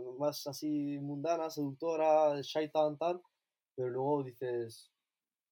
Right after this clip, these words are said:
prefiero, en plan, hablo con alguna tía o lo que sea,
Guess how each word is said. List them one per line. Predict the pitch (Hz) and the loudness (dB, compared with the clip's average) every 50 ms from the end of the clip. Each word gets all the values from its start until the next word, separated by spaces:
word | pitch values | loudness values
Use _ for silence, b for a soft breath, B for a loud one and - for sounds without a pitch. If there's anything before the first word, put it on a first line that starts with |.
| _ _ _ _ _ _ _ _ _ _ _ _ _ _ _ _ _ _ | _ _ _ _ _ _ _ _ _ _ _ _ _ _ _ _ _ _
prefiero, | - 143 143 143 - 143 147 151 165 175 185 180 180 - _ _ _ _ - | -2 -2 -2 -2 0 2 2 4 6 4 4 2 0 -6 _ _ _ _ -10
en | 147 143 | -8 -4
plan, | 139 139 135 135 139 147 - _ _ _ - | -2 -2 -2 -4 -8 -14 -18 _ _ _ 2
hablo | 156 185 226 226 | 4 4 4 4
con | 233 214 | 4 2
alguna | 170 147 160 170 156 120 | 2 2 0 -2 -2 -4
tía | - 147 170 185 | -2 0 2 2
o | 185 160 | 2 2
lo | 135 117 | 0 -2
que | 113 | -6
sea, | 110 - 143 170 180 | -4 -4 -4 -4 -4